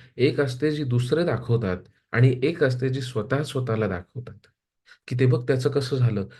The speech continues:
अरे तो पुढे गेला, तो पुढे गेला मग मी का नाही? मग मी पण प्रयत्न केला पाहिजे, मी सुद्धा खूप प्रयत्न केला पाहिजे." आणि आपल्याकडे एक फार मोठा गैरसमज आहे जो सेनमाने आणि यांनी पुढे आलेला आहे, की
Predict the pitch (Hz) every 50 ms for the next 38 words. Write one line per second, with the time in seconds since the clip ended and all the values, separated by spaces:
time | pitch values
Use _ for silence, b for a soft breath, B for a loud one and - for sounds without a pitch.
0 | B B B 123 147 123 - - - 156 151 160 160 160 120 101 95 - - _
1 | _ _ _ _ _ _ _ _ _ _ _ _ _ _ _ _ _ _ _ _
2 | _ _ _ _ _ _ _ _ _ b b b b - 170 170 170 185 185 175
3 | 175 170 175 180 180 185 180 170 175 196 196 - 202 160 139 113 101 - - -
4 | _ _ _ _ _ _ _ _ _ _ - 113 110 123 151 131 160 156 147 123
5 | 135 131 127 123 123 127 120 123 110 107 104 107 107 101 98 104 101 - B B
6 | B B B 131 131 131 123 131 127 131 147 139 127 - - - 165 156 - -
7 | 139 135 131 123 131 123 127 120 120 117 120 117 113 113 117 113 113 123 123 143
8 | 127 117 123 - 135 135 135 139 139 131 127 - 127 131 147 143 131 123 131 123
9 | 120 117 120 117 - 135 131 123 117 120 113 107 - - 120 117 113 - 127 117
10 | 117 120 120 117 117 120 120 117 117 117 113 110 113 113 117 117 117 120 B B
11 | B B B B B B _ _ - 117 117 113 117 117 110 107 104 101 98 92
12 | 92 95 _ _ _ _ _ - - 135